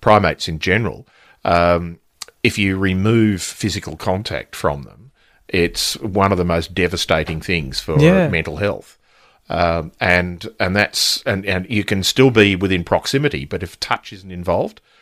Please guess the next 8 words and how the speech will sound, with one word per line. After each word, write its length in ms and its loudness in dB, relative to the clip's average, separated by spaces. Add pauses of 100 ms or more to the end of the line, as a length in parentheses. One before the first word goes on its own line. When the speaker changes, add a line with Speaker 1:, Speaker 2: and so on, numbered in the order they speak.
(240)
Speaker 1:
um, 500 -2 (100)
it's, 480 -2 (400)
it's 140 -8
a, 380 2
you 100 0
know, 260 -2 (680)
has 200 2
a 100 0